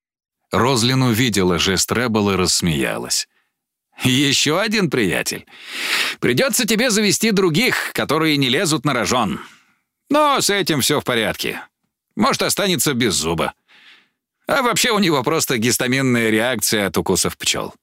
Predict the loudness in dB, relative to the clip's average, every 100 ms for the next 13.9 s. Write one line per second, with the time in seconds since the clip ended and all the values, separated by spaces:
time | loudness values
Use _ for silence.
0 | _ _ _ _ _ _ _ _ -2 2
1 | 2 2 0 0 2 0 0 -4 -2 -6
2 | -8 -14 _ _ _ _ _ _ _ _
3 | _ 2 2 2 2 2 2 0 0 0
4 | -2 0 0 0 -2 -4 -10 -12 _ _
5 | _ _ _ -4 0 0 0 0 0 -2
6 | -2 -2 -2 -2 -4 -4 -10 -14 _ _
7 | _ 0 2 2 2 2 0 -2 -4 -4
8 | -6 -8 -10 -14 -20 _ -4 -2 0 0
9 | 0 0 -2 0 0 -2 0 0 2 2
10 | 2 2 2 0 -2 -6 _ _ _ _
11 | _ _ _ _ _ _ -4 -2 -2 -4
12 | _ _ _ _ _ -4 0 0 0 0
13 | -2 -4 -2 -2 -4 -4 -6 -10